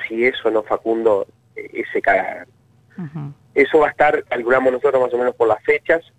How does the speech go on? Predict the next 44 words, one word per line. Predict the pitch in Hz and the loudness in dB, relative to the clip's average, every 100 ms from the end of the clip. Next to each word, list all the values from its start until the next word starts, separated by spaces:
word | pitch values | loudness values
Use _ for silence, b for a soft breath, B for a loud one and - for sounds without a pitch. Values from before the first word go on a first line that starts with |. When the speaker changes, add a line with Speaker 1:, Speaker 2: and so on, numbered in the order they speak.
| _ | _
Speaker 1:
recién | 107 - 135 | -12 0 2
el | 131 123 | 2 2
día | 123 - | -2 -2
cinco | 135 131 127 | -4 0 0
de | 113 | 0
septiembre, | - 110 - 101 92 90 92 - _ _ _ _ _ 160 | 0 -4 -2 -2 -2 -4 -4 -6 _ _ _ _ _ -6
¿sí? | - | -4
Speaker 2:
Ujú. | 120 139 | -2 -4
Speaker 1:
Porque | 117 101 | -2 -4
mañana | 104 107 113 127 127 - | 0 0 2 2 2 2
se | 117 | 0
va | |
a | |
extraer | 113 - 110 113 | 0 -2 0 2
un | 117 | 0
cachito | 107 - - 120 | -2 -2 0 2
de | 131 | 2
hueso | 165 165 - 185 185 b b b _ - | 0 0 0 -2 -4 b b b _ -20
y | - | -2
se | 120 | 2
va | 120 | 4
a | |
mandar | 127 127 131 | 4 4 2
a | 123 | 2
Córdoba | 151 160 147 131 | 2 2 2 2
a | 113 | 2
analizar, | 110 110 - 107 107 | 0 -2 0 2 2
y | 110 | -2
desde | 101 104 | -2 -2
que | - - | -2 -2
llega | 160 156 | 2 4
a | 139 | 2
Córdoba | 143 143 147 139 127 | 2 2 2 0 0
son | 127 123 | 0 0
entre | 123 - - | -2 -6 -6
siete | - 131 120 | -2 0 0
y | |
diez | 113 107 | 0 -2
días | 117 123 120 | 0 0 0
para | 110 104 | 2 0
poder | - 110 107 | 0 -4 0
tener | 107 | 0
el | 107 | 0
resultado. | 101 - 104 - - - | -2 -4 -8 -8 -8 -10